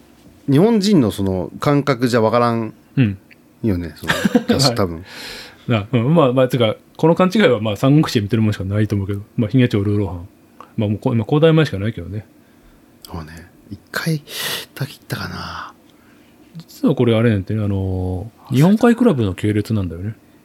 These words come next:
Speaker 2: 系列って言ったらあれか。
Speaker 1: 日本海クラブ、あの、行ったね、
Speaker 2: す-、鈴の、
Speaker 1: 能登にね、
Speaker 2: うん、うん。
Speaker 1: ビール飲みに。
Speaker 2: だからそう、あの、あのビールある。ここに。
Speaker 1: あ、そうなの？
Speaker 2: 生ではないけど、あの、び-、瓶、
Speaker 1: え、
Speaker 2: あ、いや、生だったかな？
Speaker 1: そ-、それ、な-、な-、日本人、日本の会社なの？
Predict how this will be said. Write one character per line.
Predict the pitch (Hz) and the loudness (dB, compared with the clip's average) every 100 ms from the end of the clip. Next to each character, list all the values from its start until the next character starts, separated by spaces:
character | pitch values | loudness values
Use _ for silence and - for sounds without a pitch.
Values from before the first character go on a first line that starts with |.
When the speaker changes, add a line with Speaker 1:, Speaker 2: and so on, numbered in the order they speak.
| - | -6
Speaker 2:
系 | 110 | -2
列 | 143 190 | 0 -2
っ | - | -2
て | |
言 | 117 | -2
っ | 90 | -2
た | |
ら | |
あ | 92 | -8
れ | |
か。 | 90 | -8
Speaker 1:
日 | |
本 | 104 | -8
海 | 95 | -6
ク | |
ラ | 101 | -4
ブ、 | |
あ | 107 107 | 0 0
の、 | 107 104 101 95 - | 2 2 0 -2 -6
行 | 120 | -2
っ | |
た | 151 | 2
ね、 | 165 | 4
Speaker 2:
す-、 | |
鈴 | 160 | 4
の、 | 120 | 2
Speaker 1:
能 | 101 | 2
登 | 117 101 | 2 2
に | 90 | 0
ね、 | 92 | 0
Speaker 2:
う | 98 | -2
ん、 | |
う | |
ん。 | 92 - _ _ _ _ _ _ 104 | -2 -10 _ _ _ _ _ _ 0
Speaker 1:
ビ | 104 | 2
ー | 92 | 2
ル | |
飲 | 85 | -2
み | 85 | -8
に。 | 85 90 | -2 0
Speaker 2:
だ | |
か | 160 | 2
ら | 139 | 2
そ | 131 | 4
う、 | |
あ | |
の、 | 127 123 - _ - 202 | 4 2 -2 _ -12 0
あ | 170 | 2
の | 175 | 4
ビ | 170 | 4
ー | |
ル | 110 | 2
あ | 107 | 0
る。 | 98 _ _ _ _ - | -4 _ _ _ _ -8
こ | |
こ | - | -4
に。 | 98 - | -6 -4
Speaker 1:
あ、 | - 143 | 0 2
そ | 127 190 | 2 4
う | |
な | 180 247 | 6 6
の？ | 196 | 6
Speaker 2:
生 | |
で | 185 | 6
は | 127 | 4
な | 110 | 2
い | 107 | -2
け | 104 | -2
ど、 | 98 98 | -2 -4
あ | 107 | -4
の、 | 101 - | -4 -2
び-、 | 135 160 202 | -4 -2 0
瓶、 | 170 185 165 113 | 4 4 4 4
Speaker 1:
え、 | - | 4
Speaker 2:
あ、 | 208 254 | 2 2
い | |
や、 | - | 2
生 | 170 349 403 | 4 4 4
だ | 135 | 0
っ | |
た | 131 | -2
か | 117 | -4
な？ | 98 - | -6 -4
Speaker 1:
そ-、 | - | 0
そ | 170 | 0
れ、 | 117 104 - | -2 -8 0
な-、 | 131 123 | 2 2
な-、 | 143 139 | 2 4
日 | 131 | 4
本 | 160 254 | 6 4
人、 | 185 214 196 156 | 4 4 4 4
日 | 156 | 4
本 | 240 | 4
の | 143 | 4
会 | 107 101 | 2 0
社 | 95 | -2
な | |
の？ | 80 | -6